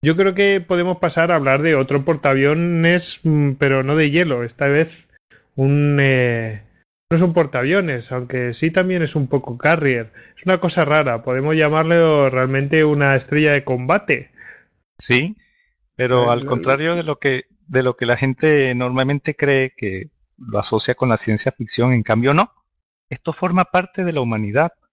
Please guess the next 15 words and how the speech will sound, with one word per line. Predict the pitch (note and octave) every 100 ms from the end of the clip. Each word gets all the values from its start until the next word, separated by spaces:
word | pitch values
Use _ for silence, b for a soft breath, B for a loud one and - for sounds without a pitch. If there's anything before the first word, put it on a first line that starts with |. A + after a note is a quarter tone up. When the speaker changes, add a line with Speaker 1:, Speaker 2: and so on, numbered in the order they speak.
| _
Speaker 2:
porque | - A#2 -
estamos | - B2+ D#3
hablando | D3+ D3+ D#3+ D#3
de, | D3 C3+ - - _ -
eh, | C3+ B2
de | A#2 B2+
un | D3
asunto | D3+ D#3+ D#3 D#3+
que |
ocurrió | D3 - B2 C3 D3 -
hace | C#3+ D#3+
ciento | - D3 E3 -
cincuenta | F3+ D3+ C3 B2 G#2+
mil | A#2 B2+
años | A2 G#2 E2